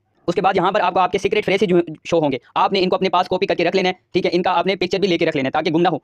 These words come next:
ये आपके बहुत important है, अगर आपके ये गुम हो गए तो फिर आपका trust wallet बढ़ जाएगा, ठीक है, खत्म हो जाएगा। तो आपने इधर से copy कर लेना है, इनको सेव कर लेना है। तो मैं इनको कॉपी कर लेता हूँ, अपने पास save कर लेता हूँ।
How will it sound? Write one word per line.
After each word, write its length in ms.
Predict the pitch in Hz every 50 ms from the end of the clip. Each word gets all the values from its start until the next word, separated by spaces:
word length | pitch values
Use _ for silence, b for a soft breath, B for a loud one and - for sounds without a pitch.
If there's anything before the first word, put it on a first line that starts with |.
| _ - -
ये 80 | 180 190
आपके 200 | 175 175 - -
बहुत 180 | 156 180 196 170
important 280 | 165 151 139 139 135
है, 60 | -
अगर 120 | - 175 196
आपके 180 | 170 170 151 175
ये 100 | 165 156
गुम 120 | 170 208
हो 80 | 190 190
गए 100 | 190 185 B B -
तो 60 | 165
फिर 80 | 170 -
आपका 220 | 160 170 165 180
trust 180 | 175 170 - -
wallet 200 | 156 160 170 -
बढ़ 140 | 143 165 143
जाएगा, 180 | 127 120 120
ठीक 160 | 120 180 196
है, 60 | 214 190
खत्म 180 | - 220 190 170
हो 80 | 139
जाएगा। 180 | 131 127 131 - _ _ _ -
तो 60 | 156
आपने 180 | 165 175 190 190
इधर 100 | 180 190
से 80 | 185
copy 180 | 170 170 190 220
कर 80 | 202
लेना 120 | 196 190 190
है, 40 | 185
इनको 120 | 170 170
सेव 160 | - 165 190
कर 80 | 190 196
लेना 140 | 190 185 185
है। 40 |
तो 60 | 180 175
मैं 60 | 170
इनको 100 | 165 160
कॉपी 180 | - - 196
कर 80 | 185 208
लेता 140 | 190 170 180
हूँ, 40 | 170
अपने 100 | 170 170
पास 140 | 170 170
save 120 | - 170 156
कर 80 | 175
लेता 140 | - 170 160
हूँ। 100 | 160 185